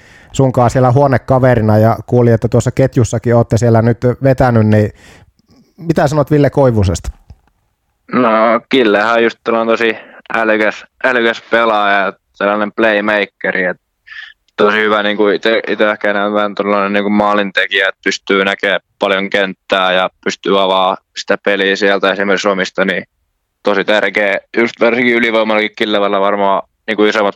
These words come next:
Speaker 2: vahvuudet, niin pystyy tekemään myös maaleja ja syöttämään ja näkemään peliä, et niinku tosi, niinku tosi hyvä play, playmakeri on niinku mun ehkä analyysi.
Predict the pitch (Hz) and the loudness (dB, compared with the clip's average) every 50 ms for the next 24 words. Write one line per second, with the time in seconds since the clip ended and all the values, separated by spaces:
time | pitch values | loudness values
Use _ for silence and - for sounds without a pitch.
0 | _ - 104 104 101 104 95 95 92 90 90 95 95 92 95 - - - 104 - | _ -4 -2 -2 0 -2 -2 -2 0 0 -2 -2 -2 -4 -6 -6 -4 -6 -6 -6
1 | _ - - 110 117 98 - - - - - - - - _ - 120 120 117 120 | _ -2 -2 0 0 -2 -4 -10 -16 -18 -18 -20 -20 -14 _ -4 -4 -2 0 0
2 | 117 117 110 107 110 113 104 104 - - 113 113 101 92 98 95 95 98 98 90 | 0 0 -2 -2 0 0 -2 -2 -2 -2 -2 0 0 0 0 0 0 0 0 0
3 | 92 87 64 - - - - - 117 110 101 - _ - 104 101 98 95 95 95 | -2 -4 -4 -8 -12 -10 -4 -2 0 0 0 -2 _ -4 -4 -2 -2 -2 -2 -2
4 | 101 113 - - 95 98 95 92 92 - - 95 92 92 92 90 95 - - 98 | -2 -2 -2 -2 -2 0 0 -2 -2 -2 -4 -4 -2 0 0 -2 -2 -4 -4 -6
5 | 98 98 101 - - 101 98 104 98 - - _ _ _ _ _ _ _ _ _ | -4 -4 -2 0 0 0 0 0 -2 -4 -6 _ _ _ _ _ _ _ _ _
6 | _ _ _ _ _ - - 156 151 147 180 170 139 123 120 135 147 156 151 - | _ _ _ _ _ -4 -2 0 2 2 2 2 2 2 2 2 2 0 0 0
7 | 160 151 135 123 - _ _ _ _ _ _ - 147 143 127 120 123 123 117 104 | 2 2 2 0 -2 _ _ _ _ _ _ -2 0 2 2 2 0 0 -2 -2
8 | - - - 110 107 104 104 104 101 101 101 95 98 104 104 101 95 95 - - | -4 -8 -6 -2 0 0 0 0 -2 -4 -6 -6 -2 -2 -2 -2 -2 -6 -12 -14
9 | - - - - - - 101 98 101 98 95 92 92 90 95 - - | -12 -10 -10 -8 -4 -2 -2 -2 0 -2 -2 -2 -2 -2 -4 -6 -6